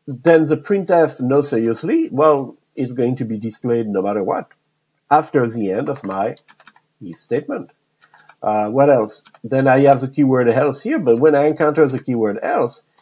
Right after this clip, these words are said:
this if statement was long terminated. Uh, what does it correspond to? There's no if going on here. Okay, so that's exactly what the compiler is complaining about. That's exactly how the compiler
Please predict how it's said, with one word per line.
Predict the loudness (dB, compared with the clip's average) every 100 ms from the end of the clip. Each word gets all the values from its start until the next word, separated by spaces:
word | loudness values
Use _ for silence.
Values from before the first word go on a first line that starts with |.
| _ -6
this | -6 -4
if | -10
statement | -4 -4 -2 -4
was | -2 -4 -4
long | -2 0 0 -2
terminated. | -4 -4 -4 -6 -2 -2 -2 -6 _ _
Uh, | -6 -4 -4
what | -2 -2 -2
does | -4
it | -4
correspond | -4 -4 -4 -4 -4
to? | -6
There's | -6 -6 -6
no | -6 -6 -8
if | -12 -12 -4
going | -2 -2
on | -4 -6 -8
here. | -12 -14 _ _ _ _ -20 _
Okay, | -16 -10 -8 -10 _ _
so | -4 4 4
that's | 6 4 2 -8 -16
exactly | -12 -6 -6 -4
what | -4 -4
the |
compiler | -6 -6 -6 -6 -6 -8 -12 -14
is | -14 -12
complaining | -12 -10 -10 -10
about. | -6 -4 -2
That's | -4 -6
exactly | -12 -8 -6 -6 -8
how | -2 -2
the | -2
compiler | -8 -12 -10 -10 -10